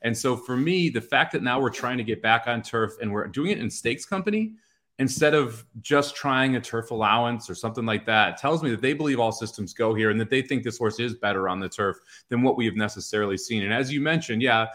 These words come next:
we haven't won a ton, but we've had a lot of dirt races over this form. And when you kinda say, "Okay, if, if we think she's a better turf horse than she is dirt horse," she fits with this field,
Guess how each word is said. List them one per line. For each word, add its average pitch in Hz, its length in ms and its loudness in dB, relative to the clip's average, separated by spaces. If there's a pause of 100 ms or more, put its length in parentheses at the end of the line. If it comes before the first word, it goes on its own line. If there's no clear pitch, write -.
(200)
we 151 60 2
haven't 147 260 2
won 135 220 4
a 127 60 4
ton, 95 260 -4
but 101 100 -2
we've 170 180 -2
had 240 100 4
a 220 60 2
lot 147 240 0
of 117 120 -4
dirt - 240 2
races 90 380 -4
over 85 180 -8
this 82 220 -10
form. 78 260 -20 (540)
And 131 100 2
when 151 140 2
you 139 80 2
kinda 170 320 2
say, 156 180 2
"Okay, 101 480 0
if, 98 160 -6
if - 160 -10
we 151 140 0
think 185 240 -2
she's 151 180 -4
a 117 60 -2
better 139 280 0
turf 151 320 -2
horse 87 360 -4
than 107 120 -4
she 117 200 -6
is 101 160 -6
dirt 160 220 2
horse," 90 420 -2 (320)
she 196 260 -2
fits 214 440 2
with 143 220 0
this 113 220 -2
field, 90 520 -2